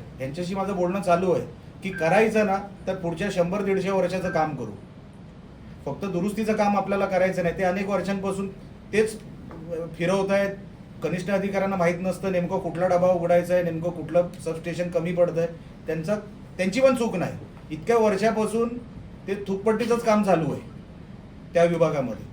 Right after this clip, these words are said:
आता नवीन करण्यासाठी त्याच्यामध्ये अधिकाऱ्यांची चूक मी शंभर टक्के समजत नाही.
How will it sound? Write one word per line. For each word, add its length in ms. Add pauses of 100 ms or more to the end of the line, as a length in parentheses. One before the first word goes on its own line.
(360)
आता 280
नवीन 280
करण्यासाठी 640 (220)
त्याच्यामध्ये 420
अधिकाऱ्यांची 520
चूक 220
मी 140
शंभर 280
टक्के 240
समजत 400
नाही. 140